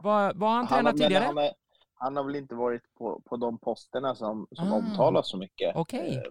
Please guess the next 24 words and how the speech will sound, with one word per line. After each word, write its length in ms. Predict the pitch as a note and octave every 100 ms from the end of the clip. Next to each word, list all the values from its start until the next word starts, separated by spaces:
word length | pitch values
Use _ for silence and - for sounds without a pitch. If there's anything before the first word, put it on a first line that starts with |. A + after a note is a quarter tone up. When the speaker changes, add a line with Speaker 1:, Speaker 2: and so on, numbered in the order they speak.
| - _ _
Speaker 2:
han 240 | E2+ A2+ B2
har 80 |
varit 200 | B2 A#2+
målvaktstränare 840 | B2+ B2+ A#2 A2+ - A#2 B2 B2 A#2+
i, 200 | A#2 A2+ _ _ - - - - _
i 380 | - A#2+ A#2 A#2
Hammarby 720 | A#2 B2 A#2 A2+ G#2 A#2+ B2
bland 280 | A#2 A#2+ B2
annat. 320 | A#2+ A#2 B2+ -
Speaker 1:
Ah, 480 | B2+ D#3+ D#3 B2
se 180 | A2 C3+
där. 200 | B2 E3
Speaker 2:
Eh, 60 | G3+ C#2+ - _ _ _ _ _ _
och 140 | A#2 -
sen 280 | A#2 A#2+
nu 200 | A#2 A#2+
senast 500 | A2+ A#2+ A#2 A#2 B2+ -
så 120 | B2
har 180 | B2 A#2
han 100 | A2
varit 220 | A2 G#2
ASS-tränare 680 | G2+ - A#2 A#2 A#2+ G#2+
i 40 | G2
Piteå. 520 | - B2 - -